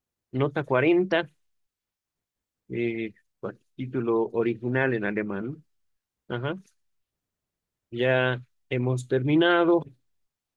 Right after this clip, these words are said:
la comunicación preliminar, pero, queridas, queridos, eh, digamos,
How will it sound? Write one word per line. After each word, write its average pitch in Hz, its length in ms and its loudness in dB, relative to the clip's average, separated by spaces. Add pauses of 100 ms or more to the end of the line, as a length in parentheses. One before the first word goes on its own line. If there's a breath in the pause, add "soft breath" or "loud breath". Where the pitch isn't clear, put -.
(260)
la 120 160 -6
comunicación 151 720 -2
preliminar, 151 600 0 (680)
pero, 233 640 2 (420)
queridas, 160 380 0
queridos, 156 960 -6
eh, 110 540 -10 (400)
digamos, 131 680 -6